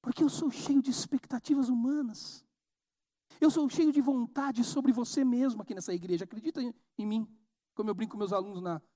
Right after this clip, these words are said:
no meu trabalho durante a semana. "Acredita no tio. O tio tá falando a verdade."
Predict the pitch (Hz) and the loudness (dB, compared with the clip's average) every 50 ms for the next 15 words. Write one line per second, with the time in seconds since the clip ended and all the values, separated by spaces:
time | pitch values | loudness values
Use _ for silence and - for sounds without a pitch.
0 | _ _ _ _ _ _ _ _ - - 185 190 175 196 185 190 185 170 180 185 | _ _ _ _ _ _ _ _ -8 -6 -4 -4 -2 0 0 0 0 -2 -2 -6
1 | 170 - 202 185 185 180 180 - - 185 180 277 - 294 254 240 - - - 269 | -4 -4 -4 -4 -4 -4 -6 -6 -4 -2 0 2 2 4 2 2 2 4 4 6
2 | 254 233 - - - - 254 - 220 240 233 226 220 220 214 202 214 214 233 214 | 6 4 0 -6 -10 -10 -6 -4 -4 -2 -2 -2 -2 -2 -4 -4 -4 -6 -6 -8
3 | - - - - | -12 -16 -20 -20